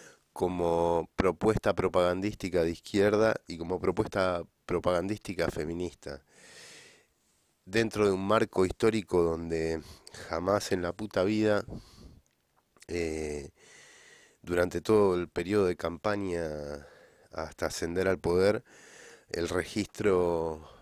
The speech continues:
de ejercicio posicional del pro, del macrismo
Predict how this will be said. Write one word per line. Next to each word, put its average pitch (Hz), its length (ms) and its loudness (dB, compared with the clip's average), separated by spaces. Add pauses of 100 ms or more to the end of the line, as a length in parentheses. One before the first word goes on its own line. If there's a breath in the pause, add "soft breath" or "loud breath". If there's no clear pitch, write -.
(120 loud breath)
de 90 140 -6
ejercicio 87 1200 -4 (500 loud breath)
posicional 98 680 2
del 82 200 0
pro, 101 600 4
del 80 180 -8
macrismo 90 680 -4